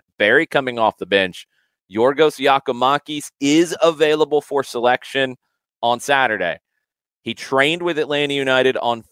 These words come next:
Friday. Now, that Friday session generally is a little bit lighter because it's a week before match day, or a game bef-, sorry, a day before match day. What is it gonna look like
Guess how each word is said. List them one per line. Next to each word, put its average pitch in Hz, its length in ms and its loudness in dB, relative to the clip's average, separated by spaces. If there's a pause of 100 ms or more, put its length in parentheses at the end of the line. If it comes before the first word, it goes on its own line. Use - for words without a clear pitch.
Friday. 135 440 0
Now, 90 160 -10
that 95 240 -8
Friday 127 320 0
session 135 480 -6
generally 135 680 2
is 160 100 -2
a 165 80 0
little 151 320 2
bit 185 220 -4
lighter 160 460 2
because 143 420 -2
it's - 160 -14
a 131 80 -4
week 113 220 -8 (100)
before 92 540 -4 (120)
match 104 380 -4
day, 87 300 -4 (560)
or 101 100 0
a 98 60 -2
game 107 280 -2
bef-, - 300 -12
sorry, 90 320 0
a 85 60 -6
day 110 220 2
before 90 320 -4
match 85 320 -6
day. 85 280 -4
What 92 480 -2
is 156 160 -4
it 151 180 -10
gonna 127 240 -2
look 107 320 -4
like 101 380 0